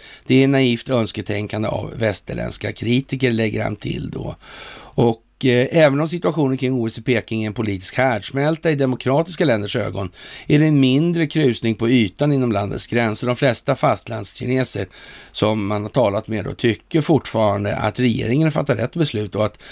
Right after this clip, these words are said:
farbror Xi, han, eh, håller gränserna helt enkelt. Och befolkningen är trygg. Så, så det är inte mycket att snacka om. Annat är det med situationen i det här landet. Och det kanske beror på någonting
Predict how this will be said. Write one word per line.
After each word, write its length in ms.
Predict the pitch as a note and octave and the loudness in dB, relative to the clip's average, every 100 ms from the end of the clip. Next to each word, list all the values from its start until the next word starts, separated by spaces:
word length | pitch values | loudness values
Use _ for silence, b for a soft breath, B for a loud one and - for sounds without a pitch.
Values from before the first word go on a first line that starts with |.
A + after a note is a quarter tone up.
| B | B
farbror 380 | - A#2+ A2+ A2 | 0 2 2 -4
Xi, 460 | - - C3 D#3 G2+ B B B B | -6 -4 -2 -2 -8 B B B B
han, 380 | - F#2 - F3+ | -2 0 2 0
eh, 320 | G#2 - G#2 - | 0 -2 -4 -2
håller 280 | E3+ - | 0 2
gränserna 680 | D#3+ C3 F#2+ - D3 - B2 A#2+ | 2 0 0 -4 -2 -2 -4 -4
helt 240 | B2 G#2 | -6 -6
enkelt. 420 | - - - - | -8 -8 -10 -10
Och 440 | - C#3 A#2+ A#2+ A2+ | -2 2 4 2 2
befolkningen 640 | C3+ - A2 - F3 F3 | 0 0 -4 -2 0 2
är 80 | E3+ | 2
trygg. 380 | B2+ G#2+ G#2+ - _ | 0 -2 -8 -16 _
Så, 300 | - - A2+ - | -8 -4 -4 -4
så 140 | - | 0
det 80 | B2+ | 2
är 40 | D3+ | 2
inte 160 | D3 | 4
mycket 200 | C#3 A#2 | 2 2
att 60 | G#2+ | -2
snacka 280 | A2 G2 - | -4 -4 -8
om. 160 | A2 - _ _ _ - - _ - - B B B | -8 -16 _ _ _ -20 -20 _ -14 -12 B B B
Annat 500 | B - C#3+ D3 E3 | B 2 4 2 0
är 280 | - C3+ A#2+ | 0 2 4
det 300 | A#2+ A#2 - | 4 2 0
med 320 | C3 A#2+ G#2+ | -2 -2 -2
situationen 760 | - A2+ G#2+ - G2+ G2+ G2 G2+ | -6 -6 -6 -2 -2 -2 -8 -6
i 120 | G#2+ | -2
det 80 | A#2 | 0
här 160 | C#3 | 2
landet. 460 | F#3+ - G2+ - - | 0 -2 -4 -10 -8
Och 240 | A2+ G#2+ | -4 -4
det 240 | - A#2 C3+ | -6 -10 -8
kanske 240 | A#2+ C#3+ | -4 0
beror 200 | F3 D3+ | 2 2
på 280 | F3+ D3+ C3+ | 2 2 2
någonting 440 | G#2+ G2+ - - | 0 -4 -4 -10